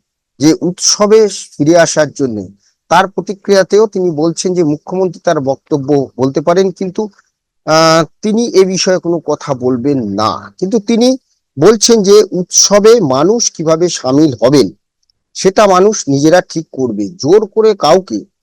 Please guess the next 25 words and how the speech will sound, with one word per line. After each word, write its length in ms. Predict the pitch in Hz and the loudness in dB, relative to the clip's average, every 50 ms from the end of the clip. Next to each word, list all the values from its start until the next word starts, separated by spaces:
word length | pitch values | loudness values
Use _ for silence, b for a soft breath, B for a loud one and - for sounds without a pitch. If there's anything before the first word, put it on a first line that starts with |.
| _ _ _ _ _ - | _ _ _ _ _ -4
কোনো 280 | 170 180 196 214 202 - | -2 0 2 0 0 -2
উৎসবে 440 | - 175 151 - - - 180 180 202 202 | -4 -8 -8 -6 -4 -4 -2 -2 -2 -4
সামিল 400 | - - 143 143 151 160 170 165 | -4 -2 0 0 2 0 0 -2
করানো 480 | - 143 139 135 135 139 147 160 170 156 | -2 0 0 2 0 0 -2 -4 -6 -6
যায় 380 | - 123 113 113 113 113 117 143 | -4 -2 0 2 2 2 2 0
না। 580 | 147 131 104 117 127 127 113 90 - - - _ _ _ _ _ _ _ _ _ _ _ | 0 -2 0 0 2 2 0 -2 -4 -10 -20 _ _ _ _ _ _ _ _ _ _ _
তবে 200 | - 202 214 226 | 0 0 2 2
হ্যাঁ, 180 | 185 170 160 135 | 2 2 0 0
দুর্গাপুজো 680 | 110 123 160 175 175 180 202 175 185 202 190 226 247 | 0 -2 -2 -2 0 0 0 0 -2 -6 -4 -4 -4
মানুষ, 500 | 294 247 135 143 165 160 - - - - _ _ - | -4 -2 -2 -2 -2 -2 -4 -6 -10 -14 _ _ -2
বাঙালির 500 | - 127 131 147 156 160 170 185 190 156 - - - - _ _ - | 2 2 4 4 4 4 2 2 0 -4 -6 -12 -20 -20 _ _ -12
একটা, 280 | 143 - _ - 160 135 | -12 -8 _ -2 -2 0
বাঙালি 380 | 120 127 131 147 156 165 170 | 0 0 0 0 0 -2 -2
কেন, 180 | 151 - 170 175 190 214 _ _ _ _ _ _ _ _ _ _ _ _ - | -2 -2 -2 -2 -2 -4 _ _ _ _ _ _ _ _ _ _ _ _ -6
আহ, 200 | - 120 123 127 120 | -2 -2 0 0 -2
সারা 280 | - - 127 143 156 | -2 -2 0 2 2
ভারতবর্ষ 580 | 131 104 123 143 165 160 151 165 190 180 - 196 | 2 2 2 2 2 2 0 -2 -2 -2 -2 -4
তো 120 | 196 202 | -4 -2
বটেই, 340 | 175 175 175 160 202 208 190 | -2 -2 -2 -2 -4 -10 -10
পৃথিবীর 540 | - - 165 - - 202 190 208 208 202 185 _ - | -10 -12 -10 -6 -6 -4 -4 -4 -6 -6 -8 _ -4
কাছে 320 | - 165 160 - - 180 - | -2 -2 -2 -2 -4 -4 -4
একটা, 380 | - - _ - 165 156 147 143 - _ _ _ _ _ _ _ _ _ | -6 -8 _ -2 0 2 0 0 -2 _ _ _ _ _ _ _ _ _
আহ, 180 | - 135 139 131 | -2 0 0 0
বড় 340 | 107 95 123 139 147 160 160 | 2 2 2 4 4 6 4
উৎসব। 420 | 151 147 - - - - 151 104 | 4 2 0 -2 0 2 2 0